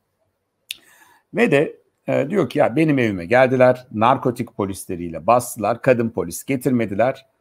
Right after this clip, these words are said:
Bunu işte kimse yapamazlar. Ben kızım için," hatta çok ilginç bir şey de, anekdot da anlatıyor bugün videoda. Çok sert bir anekdot var oğluyla ilgili, onu da anlatacağız. Ve de bu iddiada bulunuyor. Şimdi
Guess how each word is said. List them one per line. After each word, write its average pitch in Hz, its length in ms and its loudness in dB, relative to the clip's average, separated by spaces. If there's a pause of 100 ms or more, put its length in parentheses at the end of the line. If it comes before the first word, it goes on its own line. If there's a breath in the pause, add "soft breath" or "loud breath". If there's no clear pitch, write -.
(180)
Bunu 185 220 0
işte 98 300 -10
kimse 156 320 -4
yapamazlar. 151 680 0
Ben 160 220 2
kızım 117 280 -4
için," 135 200 -8
hatta 139 320 2
çok 127 200 -6
ilginç 123 380 -4
bir 113 40 -8
şey 131 240 -2
de, 117 80 2
anekdot 131 560 -2
da 156 60 4
anlatıyor 104 440 -2
bugün 90 380 -8
videoda. 104 480 -2 (680)
Çok - 360 -2 (360)
sert 147 360 0
bir 135 60 4
anekdot 139 480 0
var 104 120 2
oğluyla 104 440 -2
ilgili, 87 220 -8
onu 131 200 0
da 123 100 4
anlatacağız. 90 520 -6 (600)
Ve 254 180 2
de 190 140 2
bu 185 100 2
iddiada 156 400 4
bulunuyor. 95 220 -2
Şimdi 226 420 -2